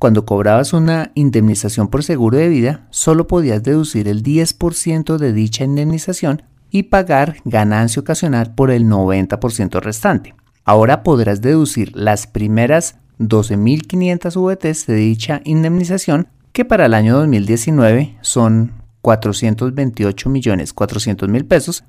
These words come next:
y pagar impuesto por la diferencia si aplica. Eso quiere decir que, en adelante, si recibieras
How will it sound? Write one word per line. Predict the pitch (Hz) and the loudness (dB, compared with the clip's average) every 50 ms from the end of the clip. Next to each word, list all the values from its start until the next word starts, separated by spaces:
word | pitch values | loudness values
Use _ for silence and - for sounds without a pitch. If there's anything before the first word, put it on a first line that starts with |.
| _ _ - | _ _ -2
y | 190 190 | -2 0
pagar | - - 160 123 110 107 113 | 2 2 2 2 2 2 0
impuesto | 120 120 117 147 139 127 - - | 0 0 0 -2 -2 -2 -2 -4
por | 151 135 | -2 0
la | 135 127 | 0 0
diferencia | 113 110 110 113 104 104 98 95 95 - - 107 | 0 0 -2 -2 -2 -2 -2 -4 -4 -6 -8 -8
si | 110 - | -6 -4
aplica. | 123 - - 208 - - - - _ _ _ _ _ _ _ _ _ _ | -2 0 0 0 0 -4 -12 -16 _ _ _ _ _ _ _ _ _ _
Eso | 147 151 233 233 | -2 0 0 0
quiere | 240 247 233 226 214 | 2 0 0 2 2
decir | 170 120 107 110 104 98 110 110 | 0 0 0 -2 -4 -4 -6 -4
que, | - 147 147 143 - - | -2 -2 -2 -2 -4 -4
en | 127 113 107 104 107 | -2 -2 0 0 2
adelante, | 120 147 190 196 190 165 123 104 110 - 120 - - _ _ _ _ _ _ - | 2 2 2 2 2 2 2 2 0 -2 -4 -6 -8 _ _ _ _ _ _ -10
si | - - 175 156 | -2 0 2 2
recibieras | 139 147 147 143 - 131 117 117 120 135 147 175 185 - 180 | 2 2 0 2 2 2 4 4 4 4 2 0 -2 -4 -6